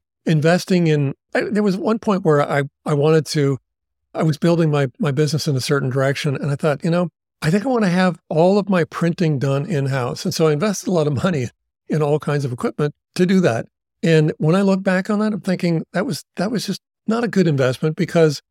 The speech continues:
printers are all around. They have better, they're always gonna have better equipment than you could have, <laughs> you know, and they're absorbing the cost of that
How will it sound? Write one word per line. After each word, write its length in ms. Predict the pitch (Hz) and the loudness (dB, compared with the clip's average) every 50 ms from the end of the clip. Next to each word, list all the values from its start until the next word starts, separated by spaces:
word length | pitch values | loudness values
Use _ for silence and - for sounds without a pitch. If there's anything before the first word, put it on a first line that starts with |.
| _ | _
printers 420 | - - 208 214 208 - 190 165 190 | -2 0 0 0 2 0 0 0 0
are 140 | 220 156 143 | 0 0 0
all 120 | 139 139 | 2 2
around. 260 | 131 156 175 185 180 | 2 2 2 2 2
They 80 | 160 135 | 2 2
have 180 | 131 156 127 117 _ - | 0 0 -2 -4 _ -2
better, 220 | 160 165 175 196 | 0 0 0 0
they're 320 | - - 147 131 135 - - | -2 -4 -4 -4 -2 0 2
always 260 | 180 202 208 185 - | 2 2 2 0 0
gonna 180 | 185 143 131 | 0 -2 -2
have 180 | 123 131 131 123 | -2 -4 -2 -2
better 220 | 131 143 139 139 | 0 0 2 0
equipment 400 | 135 - - 147 143 131 143 131 | 0 -2 -2 -2 -2 -2 -4 -4
than 140 | - 127 127 | -4 -4 -4
you 80 | 143 143 | -4 -2
could 140 | - 165 123 | -2 -2 -2
have, 340 | 127 123 120 135 147 - - _ _ _ _ _ _ _ | 0 0 0 -2 -4 -6 -12 _ _ _ _ _ _ _
<laughs> 340 | - - - 214 220 - | -12 -8 -8 -8 -6 -6
you 100 | - 156 | -4 -4
know, 180 | 151 147 143 143 - _ | -2 -2 -4 -4 -6 _
and 200 | - 156 151 147 | -2 0 0 2
they're 240 | 143 160 170 170 165 | 4 4 4 2 2
absorbing 520 | 180 180 139 123 156 160 170 160 165 160 147 | -2 -2 -2 0 2 2 2 2 2 0 -2
the 100 | 139 - | -2 -2
cost 380 | - 139 135 147 147 - - | -2 -2 -2 -2 -2 -4 -4
of 80 | 170 139 | -2 -2
that 240 | 151 151 151 151 | 0 0 -2 -2